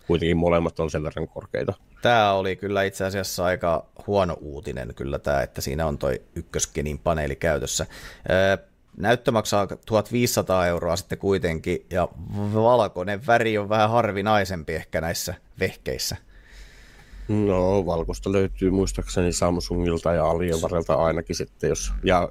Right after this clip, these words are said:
Speaker 1: ei toi Philipsikään kaukana valkoisista
Speaker 2: No
Speaker 1: ole.
Speaker 2: joo, joo, ne on vähän semmosia hopeisia ehkä noi Sa-, Samsungit nyt ainakin, mut tota toi
Speaker 1: Okei.
Speaker 2: Joo, selvä. No mut ei mitään, semmonen on nyt sit tarjolla, jos värimaailma miellyttää, ja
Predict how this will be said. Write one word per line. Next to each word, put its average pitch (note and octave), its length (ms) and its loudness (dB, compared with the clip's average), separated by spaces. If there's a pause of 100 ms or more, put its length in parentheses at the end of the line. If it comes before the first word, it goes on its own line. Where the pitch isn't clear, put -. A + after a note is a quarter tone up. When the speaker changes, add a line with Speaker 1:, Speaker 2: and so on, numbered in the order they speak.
Speaker 1:
ei E2 240 -2
toi F2+ 180 2
Philipsikään F#2 560 2
kaukana E2+ 420 -2
valkoisista E2 520 -6
Speaker 2:
No A#2 60 0
Speaker 1:
ole. A#2+ 80 2
Speaker 2:
joo, G#2+ 380 2
joo, G2+ 160 -2
ne G#2+ 120 0
on A#2 80 4
vähän C#3 160 2
semmosia C3+ 260 0
hopeisia F#2 600 0
ehkä - 220 -8
noi D2 220 -4
Sa-, F2 260 -4
Samsungit F2 580 -6
nyt - 180 -10
ainakin, C2+ 440 -4
mut - 140 -16
tota G#1 240 -10
toi A1+ 260 -4 (360)
Speaker 1:
Okei. - 340 0 (360)
Speaker 2:
Joo, F#2+ 300 0 (160)
selvä. D3 440 4 (120)
No E3+ 100 0
mut D#3+ 140 -2
ei E3 100 4
mitään, D3 340 2
semmonen A#2 460 0
on B2 100 0
nyt B2+ 140 -4
sit - 180 -6
tarjolla, A#2+ 480 4
jos A2 260 -2
värimaailma A2+ 500 2
miellyttää, G#2 640 0
ja G2 160 2